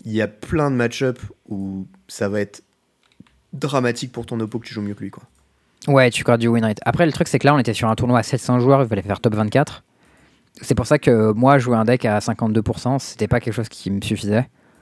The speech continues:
Speaker 2: Parce que, bah voilà, euh, cinquante-deux pour cent, c'est cool, mais tu peux pas faire soixante-quinze ou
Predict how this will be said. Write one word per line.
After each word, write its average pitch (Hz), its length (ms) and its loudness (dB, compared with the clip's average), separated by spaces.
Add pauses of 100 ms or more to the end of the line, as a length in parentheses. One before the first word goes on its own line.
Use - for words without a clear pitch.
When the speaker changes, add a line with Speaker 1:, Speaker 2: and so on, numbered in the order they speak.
(580)
Speaker 2:
Parce - 160 -8
que, - 100 -4
bah 101 220 2
voilà, 113 300 4
euh, 95 300 -2
cinquante-deux 101 380 -2
pour 101 140 -4
cent, - 100 -4
c'est 107 140 -2
cool, 151 180 2
mais 117 140 0
tu - 100 -10
peux 110 120 -6
pas 131 100 0
faire 120 180 0
soixante-quinze 117 840 -2
ou 104 120 -2